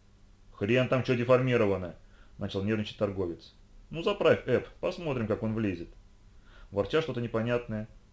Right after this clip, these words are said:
Аким взял один из двуствольных дробовиков, переломил его, затем выудил из принесенной коробки пару стеклянных патронов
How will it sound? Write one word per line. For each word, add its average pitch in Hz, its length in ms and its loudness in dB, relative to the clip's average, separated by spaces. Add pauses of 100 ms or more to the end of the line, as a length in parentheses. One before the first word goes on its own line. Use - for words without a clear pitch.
Аким 135 380 -8
взял 123 220 4
один 117 220 0
из 101 80 -4
двуствольных 107 460 -2
дробовиков, 104 600 -2
переломил 107 480 0
его, 98 220 -2
затем 98 320 -2
выудил 104 320 0
из 98 80 -6
принесенной 101 400 -4
коробки 101 340 -2
пару 95 240 0
стеклянных 101 440 -4
патронов 120 400 -4